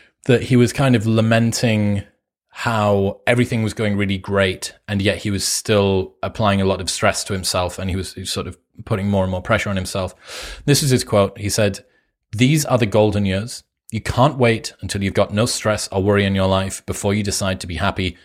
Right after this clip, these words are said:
because guess what? You will always have stress and worry and anxiety and problems and issues to deal with. So you have to decide now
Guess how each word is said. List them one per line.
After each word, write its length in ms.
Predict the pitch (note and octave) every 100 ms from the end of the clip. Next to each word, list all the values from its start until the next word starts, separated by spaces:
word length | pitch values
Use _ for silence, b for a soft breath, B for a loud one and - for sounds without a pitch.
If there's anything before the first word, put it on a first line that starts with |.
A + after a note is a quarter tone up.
| b
because 260 | - G#2+ -
guess 260 | G2 -
what? 300 | G2 F2+ - _ _
You 100 | G#2
will 180 | G#2 G#2
always 640 | G2+ G#2+ A#2 G#2+ F#2+ - -
have 200 | - F2+
stress 460 | - - A2 G#2 -
and 160 | A2
worry 340 | G2+ G2 F#2+ F#2+
and 160 | F#2+
anxiety 560 | A2 G2+ F#2+ F2+ F#2+ F#2
and 160 | G2 G2+
problems 460 | - G2+ F#2+ F#2
and 220 | - G2 -
issues 320 | A2+ A2 F#2
to 100 | -
deal 200 | F#2 F#2
with. 220 | F2 E2+ - B B B
So 160 | - G#2+
you 120 | G2
have 340 | - A#2+ B2
to 80 | C3
decide 540 | G#2+ - G#2 G2 F#2+ -
now 500 | F#2 G2 F#2+ D#2